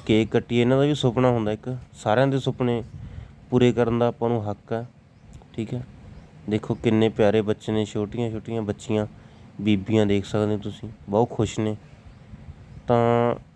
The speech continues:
ਆਪਾਂ ਨੂੰ ਹਰ ਇੱਕ ਦਾ ਸਾਥ ਦੇਣਾ ਚਾਹੀਦਾ। ਹਾਂਜੀ ਪੰਜਾਬੀਓ, ਚੈਨਲ ਨੂੰ ਸਬਸਕ੍ਰਾਈਬ ਕਰ ਲਓ ਜੀ,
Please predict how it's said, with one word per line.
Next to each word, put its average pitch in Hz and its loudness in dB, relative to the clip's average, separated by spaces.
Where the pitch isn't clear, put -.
ਆਪਾਂ 123 2
ਨੂੰ 139 6
ਹਰ 123 -2
ਇੱਕ 135 -2
ਦਾ 151 4
ਸਾਥ 120 2
ਦੇਣਾ 120 2
ਚਾਹੀਦਾ। 107 -4
ਹਾਂਜੀ 120 4
ਪੰਜਾਬੀਓ, 123 2
ਚੈਨਲ 123 2
ਨੂੰ 127 0
ਸਬਸਕ੍ਰਾਈਬ 123 0
ਕਰ 123 0
ਲਓ 120 -2
ਜੀ, 123 -2